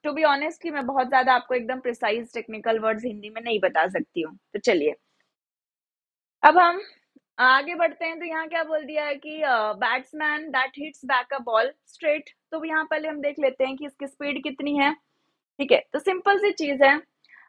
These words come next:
Ball का mass दे दिया है पहले तुमको, बॉल का mass कितना दे दिया है, ज़ीरो पॉइंट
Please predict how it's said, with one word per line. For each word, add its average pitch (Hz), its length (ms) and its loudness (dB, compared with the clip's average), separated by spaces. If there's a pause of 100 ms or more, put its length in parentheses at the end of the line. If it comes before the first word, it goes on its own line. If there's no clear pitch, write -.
(120)
Ball 277 200 10
का 320 140 6
mass 269 340 -2
दे 269 160 -4
दिया 254 240 -2
है 254 80 0
पहले 247 260 -4
तुमको, 240 380 -8 (520)
बॉल 220 140 -4
का 240 140 -8
mass 240 280 -6
कितना 240 300 -12
दे 247 160 -4
दिया 254 220 0
है, 269 80 0
ज़ीरो 233 260 -4
पॉइंट 233 480 -6